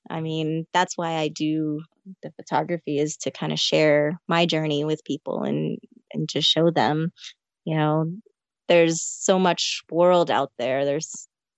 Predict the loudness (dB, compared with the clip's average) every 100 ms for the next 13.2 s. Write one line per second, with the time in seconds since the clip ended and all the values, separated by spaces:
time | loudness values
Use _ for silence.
0 | _ _ -4 -2 0 2 2 4 4 2
1 | _ _ -12 0 2 2 0 -4 -4 -4
2 | -2 -2 -2 -4 -4 0 0 -2 -6 -4
3 | 0 2 0 -2 -4 -6 -2 0 -2 -6
4 | _ _ -6 -4 0 2 2 0 -4 _
5 | _ _ _ _ _ -2 0 0 -2 -4
6 | -4 -2 -2 -4 -10 _ _ _ -20 -2
7 | 4 4 6 2 0 -4 -4 -2 0 0
8 | -2 -4 -4 -2 2 2 2 0 -2 -12
9 | -20 -6 2 6 6 6 6 8 8 6
10 | 4 4 6 6 2 _ _ -4 -2 2
11 | 2 0 -2 -2 -2 -4 -6 -4 -4 -4
12 | -6 -6 -8 -12 _ _ _ _ -2 -2
13 | -6 -20